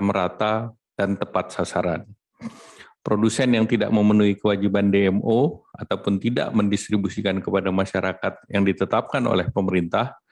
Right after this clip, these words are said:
akan diberikan sanksi sesuai dengan, eh, aturan, eh, yang, eh, ditentukan. Mekanisme penyaluran akan menjamin ketersediaan pasokan. Sekali lagi, ketersediaan pasokan, eh,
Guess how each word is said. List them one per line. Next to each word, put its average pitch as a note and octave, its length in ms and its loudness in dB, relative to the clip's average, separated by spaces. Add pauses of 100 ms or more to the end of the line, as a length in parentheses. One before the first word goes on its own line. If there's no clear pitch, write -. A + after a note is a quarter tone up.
(280)
akan G2 320 -2
diberikan F#2+ 480 -2
sanksi A#2 760 0
sesuai G2+ 760 0
dengan, F#2+ 440 -2 (120)
eh, G2+ 340 -6 (100)
aturan, F#2 560 -2 (840)
eh, G#2 340 -8
yang, F2+ 560 -2
eh, G2 280 -10 (440)
ditentukan. F2+ 720 -2 (1040)
Mekanisme A#2+ 560 0
penyaluran A#2 640 2
akan - 200 -2 (120)
menjamin G#2+ 400 4
ketersediaan G2 560 -2
pasokan. A2 720 -2 (160)
Sekali F#2+ 320 -4
lagi, G2+ 560 0
ketersediaan - 720 -4
pasokan, A#2+ 720 -2 (640)
eh, F#2+ 320 0